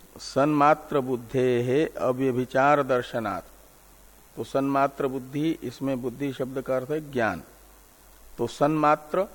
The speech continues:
यानी केवल सत को विषय करने वाला जो ज्ञान, सन्मात्र बुद्धि। मात्र पद व्यावर्तक है कार्य के आकार का, कार्य का जो अपना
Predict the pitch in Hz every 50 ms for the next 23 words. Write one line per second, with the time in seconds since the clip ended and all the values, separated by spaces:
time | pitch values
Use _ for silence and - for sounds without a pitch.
0 | - - - - - - - - - - - - - - - - - - 120 127
1 | 135 131 131 - - 143 147 151 151 160 165 160 151 - - - - 147 147 -
2 | - - 160 156 143 143 135 - 147 139 139 123 - 131 127 127 131 131 127 127
3 | 123 123 123 139 151 175 233 - - - - - 131 110 123 120 110 98 110 110
4 | 101 95 87 80 78 - - - - - - - - - - - - - - -
5 | 120 123 120 120 117 113 - - 123 110 92 98 85 - - - 80 - - -
6 | - - - - - - - - - - - - - - - - - - - -
7 | - - - - 107 117 123 127 131 135 - - 147 143 135 - 139 147 156 180
8 | 190 - - - - - 110 110 120 120 123 127 135 139 135 - - 127 113 -
9 | 113 110 123 139 147 - - - 123 117 117 120 120 127 131 123 120 - 135 135
10 | 151 175 226 - - - - - - - - - - - - 104 120 127 - 120
11 | 113 110 104 98 - 82 78 - - - - - - - - - - - - -
12 | - - - - - - - - - - - - - - - - - - - -
13 | - - - - - - - - 110 113 120 123 135 131 123 - 139 143 139 139
14 | 143 - - 113 110 - - 123 117